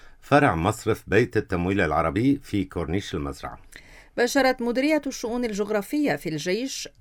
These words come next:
Speaker 2: عمليات مسح الأملاك العامة البحرية في عدد من المناطق اللبنانية تنفيذًا لمذكرة التفاهم الموقعة بين قيادة الجيش ووزارة الأشغال العامة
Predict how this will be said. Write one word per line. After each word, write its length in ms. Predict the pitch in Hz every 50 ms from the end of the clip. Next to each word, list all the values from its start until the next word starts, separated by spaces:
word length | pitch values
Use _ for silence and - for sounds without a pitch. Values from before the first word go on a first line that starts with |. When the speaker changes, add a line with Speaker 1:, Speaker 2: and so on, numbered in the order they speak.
| - _ -
Speaker 2:
عمليات 580 | 165 175 196 196 185 185 180 156 147 151 151 - 180
مسح 240 | 185 196 - -
الأملاك 420 | 156 - 123 160 160 180 202 202 202
العامة 320 | 170 151 175 202 202 196
البحرية 580 | 202 147 160 - - 196 202 170 175 147 151 - - - - - - _
في 100 | - 240
عدد 360 | 233 233 262 220 240 233 202
من 140 | 196 202 208
المناطق 580 | 196 196 185 165 160 165 180 190 214 190 - 190
اللبنانية 760 | 170 175 180 185 190 180 180 190 196 156 160 156 156 175 254
تنفيذًا 520 | - - 208 175 - - 226 196 190 160
لمذكرة 680 | 151 147 151 151 156 160 156 156 - - - - 180 -
التفاهم 600 | 156 143 - 131 143 - - 202 202 185 160 160
الموقعة 720 | 156 156 156 165 190 240 311 - - 233 175 147 165 170 156 - - - - - - - -
بين 180 | - 160 165
قيادة 460 | 165 - - 220 233 247 214 233 233 233
الجيش 440 | 247 214 202 - 165 135 - - -
ووزارة 420 | 113 135 156 156 170 202 226 254 247 247
الأشغال 460 | - - 226 - - 226 240 247 240
العامة 580 | 240 240 226 277 294 285 240 208 202 196 190